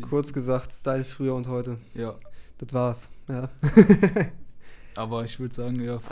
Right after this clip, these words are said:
Speaker 1: Also sag mal so, wir werden eh heute wieder vom Thema abschweifen, das, da bin ich mir hundert Prozent sicher.
Speaker 2: Ja.
Speaker 1: Es wird nicht nur darum gehen wahrscheinlich, aber, äh, ja,
Speaker 2: Ja.
Speaker 1: trotzdem, das sollte heute irgendwie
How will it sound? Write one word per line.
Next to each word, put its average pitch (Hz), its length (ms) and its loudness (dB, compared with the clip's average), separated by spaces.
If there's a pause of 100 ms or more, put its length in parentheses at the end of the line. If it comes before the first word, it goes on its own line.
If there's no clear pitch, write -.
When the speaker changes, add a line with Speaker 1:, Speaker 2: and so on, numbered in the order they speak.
Speaker 1:
Also 143 100 0
sag 180 100 0
mal 139 140 -2
so, 143 120 -4
wir 139 80 -2
werden 143 280 2
eh 165 140 4
heute 139 220 0
wieder 135 140 -2
vom 131 160 -4
Thema 139 300 -2
abschweifen, 135 520 -6
das, 123 160 -10
da - 100 -12
bin 135 100 -8
ich 131 80 -10
mir 131 160 -6
hundert 131 180 -4
Prozent 123 340 -6
sicher. 131 320 -4 (100)
Speaker 2:
Ja. 117 140 -8 (400)
Speaker 1:
Es - 120 -8
wird 143 160 0
nicht 139 160 0
nur 131 100 2
darum 127 300 2
gehen 131 120 0
wahrscheinlich, 123 520 -6
aber, 120 1300 -6
äh, - 100 -12
ja, 127 300 0 (1000)
Speaker 2:
Ja. - 80 -16
Speaker 1:
trotzdem, 131 540 -8 (420)
das - 180 -12
sollte 131 340 -6
heute 131 220 -8
irgendwie 127 400 -6